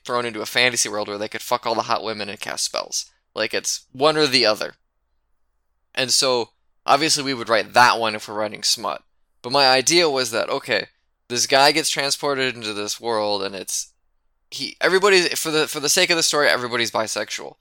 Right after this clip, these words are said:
And then every time anybody gets horny, their genitals of choice turn into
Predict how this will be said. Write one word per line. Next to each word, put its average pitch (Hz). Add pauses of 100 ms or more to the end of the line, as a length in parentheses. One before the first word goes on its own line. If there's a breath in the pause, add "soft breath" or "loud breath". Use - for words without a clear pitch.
(280)
And 117
then 113
every 139
time 170
anybody 143
gets -
horny, 123
their 104
genitals 143
of 113
choice 120
turn 117
into 110